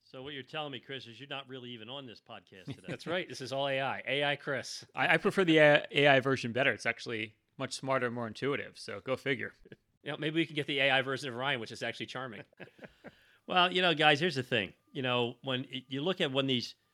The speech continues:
Speaker 1: forecasts were made, even Jamie Dimon, right, arguably the greatest, uh, you know, C E O in the banking industry in the world, right,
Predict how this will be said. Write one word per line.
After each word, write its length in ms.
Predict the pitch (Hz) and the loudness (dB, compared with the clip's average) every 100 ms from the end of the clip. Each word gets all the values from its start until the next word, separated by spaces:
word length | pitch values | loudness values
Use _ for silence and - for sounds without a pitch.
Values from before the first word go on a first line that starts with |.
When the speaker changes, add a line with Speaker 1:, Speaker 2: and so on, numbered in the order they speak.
| _ _ | _ _
Speaker 1:
forecasts 560 | - 147 135 120 107 - | -6 -6 -2 -2 -2 -6
were 100 | 104 | -4
made, 300 | 107 95 104 | -2 -2 -2
even 220 | 190 147 | -2 2
Jamie 280 | 135 135 107 | 2 2 0
Dimon, 400 | 110 120 98 85 | 0 -2 -4 -6
right, 240 | 95 104 - | -6 -6 -6
arguably 480 | 107 117 107 110 | -6 -6 -6 -6
the 80 | 104 | -6
greatest, 540 | 92 104 113 113 - _ _ _ _ _ - | -6 -4 -4 -4 -6 _ _ _ _ _ -12
uh, 340 | 92 95 95 95 104 - | -6 -2 -2 -4 -8 -10
you 80 | 120 | -8
know, 60 | |
C 260 | 98 - 143 | -8 -6 -6
E 200 | 120 110 | -4 -2
O 260 | 107 110 110 | 0 0 -4
in 160 | 104 | -8
the 60 | 101 | -10
banking 400 | 98 107 113 107 | -4 -6 -4 -6
industry 560 | 104 104 - 104 104 113 | -6 -6 -6 -4 -4 -6
in 100 | 101 | -8
the 60 | |
world, 500 | 92 107 117 92 104 - _ | -8 -6 -4 -6 -10 -14 _
right, 200 | 107 107 | -8 -8